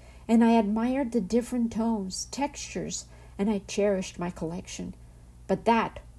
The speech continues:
was as far as I got. The rock pounding was a source of delight, of meaning, of focused intention,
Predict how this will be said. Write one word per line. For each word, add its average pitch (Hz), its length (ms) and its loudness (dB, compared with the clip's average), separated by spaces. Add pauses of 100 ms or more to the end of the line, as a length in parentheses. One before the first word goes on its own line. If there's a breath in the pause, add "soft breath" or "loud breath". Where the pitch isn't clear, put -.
(100)
was 202 160 2
as 185 160 0
far 175 220 -2
as 180 140 -2
I 175 100 -4
got. - 500 -10 (800 soft breath)
The 202 140 6
rock 226 320 4
pounding 233 440 0
was 196 200 -2
a 190 60 -2
source 226 440 0
of 214 120 0
delight, 175 580 -6 (220 soft breath)
of 196 200 0
meaning, 208 480 0 (160)
of 196 160 -2
focused 247 580 0
intention, 202 640 -4